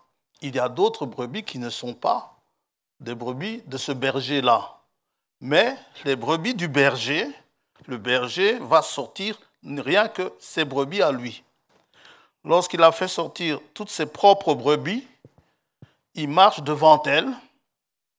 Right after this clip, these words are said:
et les brebis le suivent parce qu'elles connaissent sa, sa voix.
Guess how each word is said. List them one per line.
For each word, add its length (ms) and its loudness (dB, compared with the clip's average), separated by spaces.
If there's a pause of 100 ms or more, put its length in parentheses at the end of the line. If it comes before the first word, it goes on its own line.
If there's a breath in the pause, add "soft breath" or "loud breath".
(1080)
et 100 0
les 140 2
brebis 540 -4
le 180 -8
suivent 580 -8 (520)
parce 180 -6
qu'elles 200 -8
connaissent 460 -6
sa, 380 -6
sa 200 -4
voix. 360 -10